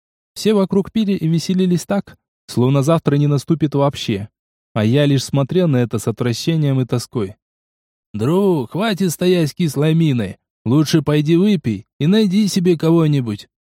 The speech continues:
сказал мне проходящий мимо пьяный воин с одной из приведённых дам. Причём последняя выступала не столько как спутница,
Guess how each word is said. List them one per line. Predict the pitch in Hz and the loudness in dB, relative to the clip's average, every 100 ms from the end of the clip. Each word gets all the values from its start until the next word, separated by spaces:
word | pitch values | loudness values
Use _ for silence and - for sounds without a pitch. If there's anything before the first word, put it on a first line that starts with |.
| _ - | _ -16
сказал | - 117 123 127 | -6 -2 -2 -2
мне | 151 147 | -2 -2
проходящий | 120 127 127 135 - 139 | -4 -2 -2 -2 -2 -6
мимо | 147 143 123 | -4 -4 -4
пьяный | 127 131 127 | -2 -2 -2
воин | 127 160 156 | -2 -2 -2
с | 113 | -2
одной | 110 127 | -2 -2
из | 120 - | -2 -2
приведённых | 120 120 123 120 117 | -2 0 0 -2 -2
дам. | 117 110 95 - _ _ _ - | -4 -6 -6 -12 _ _ _ -4
Причём | 123 - 165 | -2 0 0
последняя | 165 - 214 208 135 | 0 -2 -2 0 0
выступала | 120 120 151 135 151 147 | 0 0 -2 0 0 2
не | 135 | 0
столько | - 156 135 131 | 0 -2 -2 -2
как | 131 127 | -2 -6
спутница, | - 208 180 160 - 151 | -6 -8 -6 -6 -6 -8